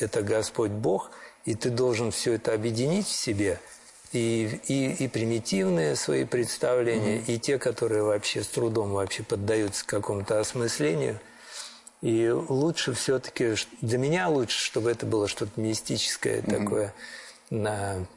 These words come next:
Speaker 2: То есть не пытаться лучше эту тайну как-то вот
Speaker 1: Ну, может быть, всему своё время. Может быть, есть вещи, которые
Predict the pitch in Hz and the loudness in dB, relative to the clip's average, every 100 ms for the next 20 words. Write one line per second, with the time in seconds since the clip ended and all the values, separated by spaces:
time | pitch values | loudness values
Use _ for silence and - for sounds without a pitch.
0 | - - 117 151 147 165 160 - 113 107 | -18 -6 -2 0 0 0 0 0 0 2
1 | 110 98 98 120 123 101 - 90 - 87 | 0 0 0 2 2 0 0 -2 0 0
2 | 90 92 - - - - - - - - | 0 -4 -6 -8 -10 -16 -20 -20 -20 -16
3 | - - - 139 175 202 175 151 151 123 | -14 -12 -6 -2 0 0 0 2 0 -2
4 | - - - - 160 156 156 151 151 147 | -12 -20 -8 -2 0 2 2 2 4 2
5 | 113 101 123 135 131 127 156 - 160 160 | 2 0 0 0 0 0 0 0 0 0
6 | - - 135 143 135 127 | -2 0 0 2 4 2